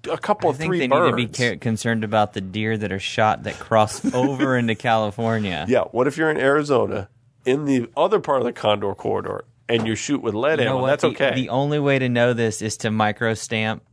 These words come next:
Speaker 2: the bullets.
Speaker 1: No, we talked about that.
Speaker 2: Or
Speaker 1: Come on.
Speaker 2: What?
Speaker 1: <laughs> Now you're trolling me.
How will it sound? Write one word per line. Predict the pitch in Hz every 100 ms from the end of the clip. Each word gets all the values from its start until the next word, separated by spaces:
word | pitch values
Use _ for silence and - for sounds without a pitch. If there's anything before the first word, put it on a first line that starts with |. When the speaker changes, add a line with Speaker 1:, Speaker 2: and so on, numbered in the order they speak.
| _ -
Speaker 2:
the | 104
bullets. | 101 110 117 127 123
Speaker 1:
No, | 107 92
we | 92 135
talked | - 359 330 -
about | 175 90 -
that. |
Speaker 2:
Or | 131 127
Speaker 1:
Come | 214
on. | - - - - -
Speaker 2:
What? | 131 160 104 80 -
Speaker 1:
<laughs> | - - - - _ - - - -
Now | 117 127 143
you're | 131 143
trolling | 151 - 101 87 -
me. | -